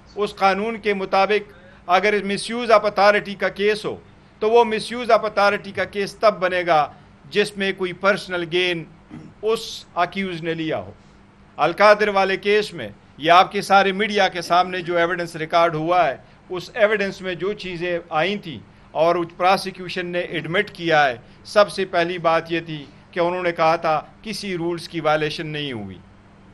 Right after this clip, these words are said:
ये भी साथ रिकॉर्ड पे आया कि खान साहब ने कोई personal benefit नहीं लिया। ये भी record पे आया कि वो पैसे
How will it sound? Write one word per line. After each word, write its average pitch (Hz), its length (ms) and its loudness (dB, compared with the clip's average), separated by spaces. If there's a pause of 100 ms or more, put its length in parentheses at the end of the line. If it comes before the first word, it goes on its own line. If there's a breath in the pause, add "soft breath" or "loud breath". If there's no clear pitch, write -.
ये 196 160 2
भी 208 160 -6
साथ 196 320 2
रिकॉर्ड 185 380 0
पे 180 120 -6
आया 175 420 4 (160 loud breath)
कि 190 80 -4
खान 190 300 2
साहब 196 240 0
ने 196 100 -4
कोई 226 300 -2
personal 185 440 -4
benefit 170 440 -6
नहीं 160 240 -6
लिया। 110 280 -10 (320 soft breath)
ये 202 200 2
भी 208 120 -2
record 190 440 4
पे 185 140 -4
आया 185 400 6 (180 loud breath)
कि 190 100 0
वो 185 160 0
पैसे 202 560 2